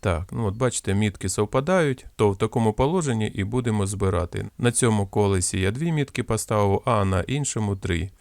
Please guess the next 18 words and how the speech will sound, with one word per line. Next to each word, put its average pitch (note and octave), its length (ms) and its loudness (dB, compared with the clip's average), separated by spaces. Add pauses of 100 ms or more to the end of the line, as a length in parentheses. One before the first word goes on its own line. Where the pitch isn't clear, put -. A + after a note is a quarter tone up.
Ну, C#3+ 180 0
от D3+ 140 -2
такий A#2+ 480 -2
маємо G2+ 420 2
нюансик. F#2 640 -2 (920)
Дивіться, G#2+ 460 2
встановив G#2+ 540 2
я F#2 120 2
вже F#2 240 0
колесо F#2+ 480 0
на F2+ 160 0
флянець C3+ 600 -2
і A#2+ 400 -4 (340)
такий A2+ 360 -2
маємо G2+ 520 2
вигляд. E2+ 420 -2
Закріпив F#2 480 -4
його. C#3 340 -2